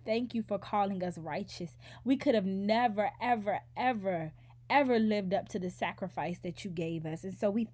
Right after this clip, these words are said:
thank you and we honor that today. God, we love you and we live for you today, and we live for you every day.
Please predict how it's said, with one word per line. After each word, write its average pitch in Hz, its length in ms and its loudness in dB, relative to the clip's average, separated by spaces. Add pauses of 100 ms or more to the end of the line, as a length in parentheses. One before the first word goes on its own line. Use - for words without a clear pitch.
thank 220 260 0
you 208 80 0
and 190 100 0
we 185 240 -2
honor 202 340 -2
that 175 220 -4
today. 165 400 -8 (300)
God, 220 220 6
we 233 140 2
love 208 340 4
you 254 180 4
and 214 180 0
we 208 120 0
live 214 300 2
for - 180 -4
you 202 260 -2
today, 208 720 -2 (280)
and 196 160 0
we 233 120 2
live 208 320 0
for 196 80 -2
you 180 280 -4 (120)
every 185 520 -2
day. 165 400 -10